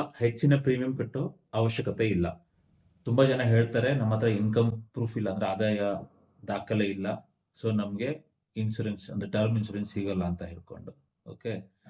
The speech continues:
ಆದ್ರೆ ಇವಾಗ ನಿಮ್ಗೆ ನಿಮ್ಮ ಇವಾಗಿನ ಕೆಲಸದ ಮೇಲೆ,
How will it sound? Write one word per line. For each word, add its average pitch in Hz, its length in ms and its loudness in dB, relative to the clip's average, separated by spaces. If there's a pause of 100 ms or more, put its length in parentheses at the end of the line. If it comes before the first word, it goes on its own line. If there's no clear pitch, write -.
(220)
ಆದ್ರೆ 107 380 0
ಇವಾಗ 110 420 4
ನಿಮ್ಗೆ 101 460 0 (280)
ನಿಮ್ಮ 110 500 -2 (1120)
ಇವಾಗಿನ 120 480 4
ಕೆಲಸದ 117 460 2
ಮೇಲೆ, 113 520 0